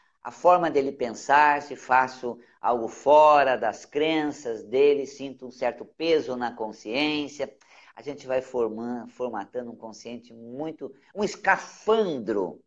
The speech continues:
familiar que a gente veste. Sabe escafandro? Aquela roupa de antigamente que o mergulhador vestia, que era de ferro puro, sei até o fundo do mar.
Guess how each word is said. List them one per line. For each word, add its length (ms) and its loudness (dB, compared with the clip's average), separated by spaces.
familiar 880 2
que 80 -18
a 60 -12
gente 280 -20
veste. 360 -16
Sabe 240 2
escafandro? 680 -2
Aquela 280 4
roupa 320 2
de 80 -4
antigamente 540 -6
que 80 -16
o 20 -12
mergulhador 640 0
vestia, 380 -2
que 100 0
era 100 4
de 120 -6
ferro 380 2
puro, 340 0
sei 180 -2
até 160 -2
o 60 -2
fundo 260 -16
do 80 -14
mar. 340 -4